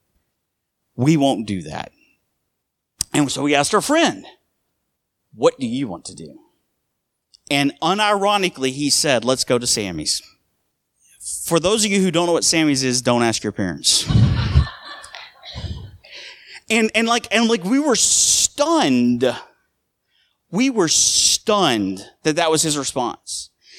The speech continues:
And it was all because he had grown up in a tradition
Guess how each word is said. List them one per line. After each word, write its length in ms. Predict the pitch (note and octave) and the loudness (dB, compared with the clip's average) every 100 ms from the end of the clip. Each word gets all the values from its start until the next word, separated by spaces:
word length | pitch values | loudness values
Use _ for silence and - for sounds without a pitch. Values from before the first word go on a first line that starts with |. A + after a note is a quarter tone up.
| - - | -10 -2
And 120 | A3+ | 0
it 80 | B3 | 0
was 120 | A#3 - | -2 0
all 320 | A#3 C#4+ D4 | 0 2 0
because 760 | C4+ A#3 C#4 C#4 G3+ F#3 - | -2 -4 0 2 2 2 0
he 180 | F3+ A#3+ | 0 0
had 120 | A3 | 0
grown 300 | F3+ G#3+ B3+ | 0 0 2
up 140 | B3 G#3+ | 2 2
in 100 | G#3+ | 0
a 120 | G#3 | 0
tradition 1120 | - F3+ D#3 C#3+ - D#4 - C#3+ A#2 D#3+ A3 | 2 0 0 0 0 2 2 2 2 0 -4